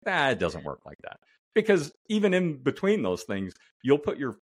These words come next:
you'll finally sit down in your sofa or your easy chair and you'll put your feet up and you'll say, "Whew, boy, that's the first time I've had that, you know, in, in eight or ten days." And you're like,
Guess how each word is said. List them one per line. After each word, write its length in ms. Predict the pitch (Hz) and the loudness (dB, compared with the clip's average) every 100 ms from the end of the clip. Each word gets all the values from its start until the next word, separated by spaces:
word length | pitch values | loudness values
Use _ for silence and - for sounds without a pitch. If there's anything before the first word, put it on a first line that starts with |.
| _ _ - | _ _ -4
you'll 180 | 127 113 | -2 -2
finally 460 | - 151 170 160 | 0 0 0 -4
sit 240 | 143 - 143 | -4 -6 -2
down 180 | 131 | -2
in 80 | 123 | -2
your 140 | 110 101 | -2 -2
sofa 360 | - 123 117 | 0 2 2
or 80 | 117 | 2
your 200 | 101 101 | 2 2
easy 320 | 120 117 120 | 0 0 -2
chair 460 | 104 110 95 92 95 _ _ _ - | 2 4 6 4 0 _ _ _ 0
and 140 | 107 | 2
you'll 80 | 107 | 4
put 200 | 156 131 | 4 4
your 100 | 131 | 2
feet 260 | - 117 | -2 2
up 160 | 104 101 | 4 2
and 100 | 110 | 0
you'll 120 | 95 | -4
say, 280 | 90 104 90 - _ _ _ _ _ | 0 2 2 0 _ _ _ _ _
"Whew, 300 | - - - - - | -6 -4 -4 -8 -10
boy, 240 | 110 120 | 0 2
that's 220 | 127 143 | 4 2
the 100 | - | -4
first 280 | - 131 120 | -2 -2 -2
time 200 | 127 113 | -2 -2
I've 140 | 110 107 | -2 0
had 240 | 110 104 | -2 0
that, 340 | 120 117 104 | 0 0 -2
you 80 | 110 | -4
know, 240 | 104 98 101 | -4 -4 -6
in, 180 | 95 95 _ _ _ | -8 -12 _ _ _
in 260 | 110 104 104 | 0 0 0
eight 180 | 127 117 | 2 2
or 80 | 110 | 2
ten 300 | 101 113 98 | -2 -4 2
days." 520 | 110 107 90 90 87 - | 2 4 2 -2 -6 -8
And 140 | 101 | -6
you're 140 | 90 90 | -2 -2
like, 180 | 90 | -2